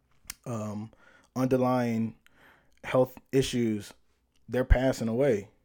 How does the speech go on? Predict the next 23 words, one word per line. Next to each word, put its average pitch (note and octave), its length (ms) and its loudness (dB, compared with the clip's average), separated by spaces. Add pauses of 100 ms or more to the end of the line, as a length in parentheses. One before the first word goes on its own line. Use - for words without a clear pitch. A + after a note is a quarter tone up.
(360)
And G#2+ 220 -2
that A2+ 340 -4
sucks. - 560 -2 (480)
People A#2+ 240 -2
are A2 120 -2
losing, A2 500 -2 (380)
um, G#2+ 360 -6
great A#2 220 -2
aunts A2+ 300 -4
and A2 100 -6
great G#2+ 160 -4
uncles A#2 380 -4
and G2+ 340 -8
grandmas A#2+ 480 -4
and G#2+ 100 -6
grandpas A#2 520 -4
and G#2 120 -6
great A2+ 280 -4
grandmas A#2+ 480 -6
and G#2 80 -10
great A#2 200 -4
grandpas, A2+ 520 -4
and G#2 220 -8